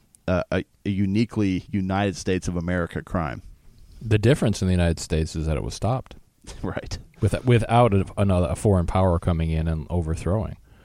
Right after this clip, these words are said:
Speaker 2: I mean, that's one, that's something that's not talked about enough. Uh, when I was going to school, I, I don't know that we, that they focused so much on that. I don't remember anything about it in school. So, uh,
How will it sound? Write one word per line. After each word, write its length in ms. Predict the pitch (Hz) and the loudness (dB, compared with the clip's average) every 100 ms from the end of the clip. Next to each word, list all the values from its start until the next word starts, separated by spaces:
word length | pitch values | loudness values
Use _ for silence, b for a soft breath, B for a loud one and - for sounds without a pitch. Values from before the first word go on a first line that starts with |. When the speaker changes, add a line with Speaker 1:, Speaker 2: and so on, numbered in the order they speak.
| b b b | b b b
Speaker 2:
I 40 | - | -4
mean, 100 | 87 | 0
that's 240 | 90 87 | 2 2
one, 240 | 95 95 85 | 0 0 2
that's 160 | 101 | 0
something 320 | - 127 98 | 0 0 0
that's 260 | 82 80 - | 0 -2 -2
not 240 | 92 78 | -2 -2
talked 280 | - 73 71 | -2 -4 -4
about 180 | 76 78 | -2 -2
enough. 240 | 78 80 - B B B B | 0 -2 -4 B B B B
Uh, 120 | 107 98 | 0 2
when 100 | 117 | 4
I 40 | |
was 160 | 143 160 | 2 2
going 180 | 156 123 | 2 2
to 80 | |
school, 320 | 95 - 107 92 | 0 0 2 4
I, 80 | 85 - | 2 -4
I 120 | - | -6
don't 320 | 92 98 113 82 | 0 2 2 2
know 240 | 98 98 | 4 4
that 100 | 95 | 4
we, 320 | 80 87 82 80 - | 2 2 0 -4 -6
that 160 | 85 80 | -4 -2
they 180 | 80 80 | -2 -2
focused 480 | - 110 107 117 | 0 0 2 0
so 100 | - | 0
much 220 | 113 113 - | 0 0 0
on 80 | |
that. 160 | 113 107 | 2 2
I 60 | 87 | 2
don't 180 | 95 | 0
remember 340 | 101 87 92 90 | 0 0 0 0
anything 420 | 92 92 90 87 | 0 -2 -2 -2
about 280 | 80 80 85 | -2 0 0
it 100 | 87 | 0
in 80 | 85 | -2
school. 340 | - - 87 - B B B B B B - | -2 0 0 -2 B B B B B B -10
So, 460 | - - 92 87 - | -2 2 4 4 0
uh, 400 | - 95 90 87 | 0 2 4 2